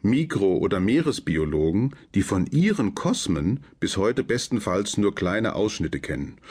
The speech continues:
Oder an die Astrophysiker, die von mehr als drei Vierteln der kosmischen Materie keine Rechenschaft ablegen können.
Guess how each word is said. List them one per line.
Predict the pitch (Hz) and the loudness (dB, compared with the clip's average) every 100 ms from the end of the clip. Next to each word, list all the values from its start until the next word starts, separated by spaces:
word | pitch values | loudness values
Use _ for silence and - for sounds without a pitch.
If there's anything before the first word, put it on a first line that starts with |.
| - - | -18 0
Oder | 131 131 | 2 2
an | 117 | 2
die | 120 - | 2 2
Astrophysiker, | 170 170 151 110 90 76 76 - - - - | 0 -2 -2 0 0 -2 -6 -6 -8 -16 -6
die | - | -4
von | 107 120 | 0 2
mehr | 107 135 151 | 4 2 2
als | 110 - | -4 -2
drei | 95 110 165 | -2 0 -2
Vierteln | 170 139 143 151 165 | 0 0 2 2 2
der | 104 | 0
kosmischen | - 156 - 147 131 | -2 -2 0 2 2
Materie | 107 98 120 123 131 | 2 0 2 2 2
keine | - 127 120 160 143 | 0 0 2 2 2
Rechenschaft | 165 165 - 82 - | 0 0 -2 -4 -4
ablegen | 82 73 80 76 | -8 -4 -4 -4
können. | - 62 65 | -6 -6 -8